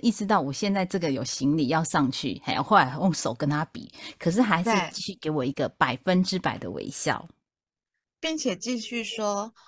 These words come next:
Speaker 2: ：“欢迎光临。”
Speaker 1: 啊，不是，“欢迎搭机。”
Speaker 2: 欢迎，欢迎搭机，
Speaker 1: 是的。
Speaker 2: 是，“欢迎搭机。”
Speaker 1: 是，好，然后呢，这时候，呃，我又第二次的示意的去看着空姐，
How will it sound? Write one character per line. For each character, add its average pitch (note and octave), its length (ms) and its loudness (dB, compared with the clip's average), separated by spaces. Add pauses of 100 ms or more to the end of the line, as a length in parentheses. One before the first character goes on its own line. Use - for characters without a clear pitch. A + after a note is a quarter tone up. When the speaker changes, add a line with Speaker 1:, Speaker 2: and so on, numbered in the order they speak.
(120)
Speaker 2:
：“欢 A#3+ 220 -2
迎 A3 100 -4
光 G#3 280 -4
临。” E3+ 580 -6 (160)
Speaker 1:
啊， - 80 6
不 G3 100 8
是 A3+ 260 6
，“欢 B3+ 140 8
迎 A3+ 120 10
搭 G3 160 2
机。” G3 680 0
Speaker 2:
欢 B3+ 140 0
迎， B3+ 60 0
欢 - 20 -4
迎 A#3 60 -6
搭 A3+ 180 0
机， A#3+ 800 -6
Speaker 1:
是 - 240 -6
的。 F3+ 280 -2
Speaker 2:
是 F#3 120 -6
，“欢 G3+ 100 -2
迎 G#3 60 -4
搭 A3 200 -12
机。” D4+ 460 -12 (460)
Speaker 1:
是， E3+ 400 -4 (140)
好， D#3+ 200 4 (300)
然 C#4 140 2
后 G4+ 120 4
呢， F4+ 140 4
这 E4+ 100 4
时 C#4 120 6
候， D4 200 10 (360)
呃， F#3+ 280 0 (340)
我 F3 120 2
又 C#4 140 8
第 C#4+ 240 6
二 C4 160 10
次 A#3+ 200 6
的 F#3 120 2
示 G3+ 280 0
意 G3+ 120 0
的 D#3 120 0
去 F3 300 2 (100)
看 G3 280 4
着 D3 100 4
空 D3 340 2
姐， - 300 -4